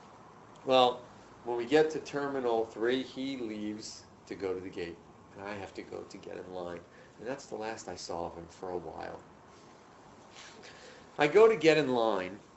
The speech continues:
and there is quite a line. It's not like Terminal four. It's not chaos, but there's quite a line. And as I said, I get there somewhat shy of too late, so I'm getting nervous about the cutoff time. And, but,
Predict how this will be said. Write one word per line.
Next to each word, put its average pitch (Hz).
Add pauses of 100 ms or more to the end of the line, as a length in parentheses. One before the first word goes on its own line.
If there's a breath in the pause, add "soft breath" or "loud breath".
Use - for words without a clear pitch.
(160)
and 110
there 120
is 131
quite 120
a 117
line. 90 (160)
It's -
not 101
like 101 (220)
Terminal 95
four. 123
It's -
not 107
chaos, 120
but -
there's 208
quite 135
a 170
line. 107 (480 loud breath)
And 135 (240)
as 107
I 107
said, 104
I 98
get 95
there 95
somewhat 95 (500)
shy 104
of 98
too 120
late, 143
so 104 (300 loud breath)
I'm 98
getting 104
nervous 98
about -
the -
cutoff -
time. - (680 loud breath)
And, 120 (200)
but, 156